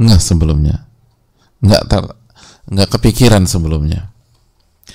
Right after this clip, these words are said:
Hatta rubbama kana qad nasiya syai' wal haja wa aisa minha fayudzakkirahu iyyaha fi shalah. Bahkan saya pada titik kita sebelumnya kehilangan sesuatu atau mencari sesuatu,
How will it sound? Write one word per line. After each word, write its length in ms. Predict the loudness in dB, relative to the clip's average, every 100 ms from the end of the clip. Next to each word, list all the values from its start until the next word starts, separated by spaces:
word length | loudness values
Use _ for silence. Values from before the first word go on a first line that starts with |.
| -20 -20 _
Hatta 320 | -4 0 2
rubbama 420 | 2 4 2 2 2
kana 240 | 2 2
qad 180 | 0 0
nasiya 380 | 2 2 2 0
syai' 320 | 0 2 2
wal 160 | 2 2
haja 400 | 2 2 2 2
wa 140 | 4
aisa 300 | 2 2 0
minha 400 | 0 2 2 0
fayudzakkirahu 720 | 0 0 0 0 -2 0 2 2
iyyaha 560 | 0 2 2 2 0
fi 80 | -2
shalah. 340 | -4 0 0 -2 -8 -20 -8
Bahkan 180 | -2 0 0
saya 160 | -2
pada 240 | -2 -2 -2
titik 400 | -2 -2 -2 -6 -20 -20 _ _ _
kita 480 | -6 -4 -2 -2 -4 _ _ _ _ _ _ _ _
sebelumnya 720 | -4 -2 0 -2 0 -2 -2 -4 -10 _ -6
kehilangan 480 | -2 2 2 2 0
sesuatu 640 | 0 0 2 2 0 2
atau 200 | 2 0 2
mencari 400 | 2 2 0 0
sesuatu, 800 | 0 0 -2 -4 -2 -2 -2